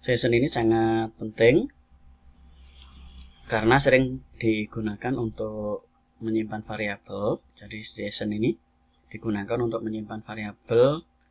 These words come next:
yang tidak akan hilang atau tidak akan,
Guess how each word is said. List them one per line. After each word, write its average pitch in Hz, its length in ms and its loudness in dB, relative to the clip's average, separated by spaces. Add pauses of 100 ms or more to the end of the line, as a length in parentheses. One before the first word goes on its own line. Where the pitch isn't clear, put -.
(240)
yang 127 400 0
tidak 104 400 -4
akan 110 240 -10
hilang 107 300 -4 (500)
atau 110 160 -8
tidak 110 240 -10
akan, 104 640 -12